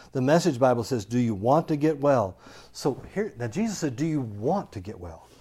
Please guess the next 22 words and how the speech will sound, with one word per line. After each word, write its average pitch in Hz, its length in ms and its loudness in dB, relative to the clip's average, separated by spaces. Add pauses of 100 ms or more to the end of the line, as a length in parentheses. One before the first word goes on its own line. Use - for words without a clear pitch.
(260)
Do 131 100 2
you 156 240 4
want 175 500 2
it? 107 260 -2 (280)
Do 131 220 2
you 127 380 0
want 160 520 -4
it?" - 380 -16 (880)
What 165 100 0
does 190 100 0
that 226 160 6
mean? 95 280 2 (640)
That 175 140 4
means 170 260 4
his 151 260 6
will 135 760 10 (120)
had 160 200 6
something 165 400 4
to 143 80 2
do 202 180 -2
with 104 260 -8
it. - 280 -20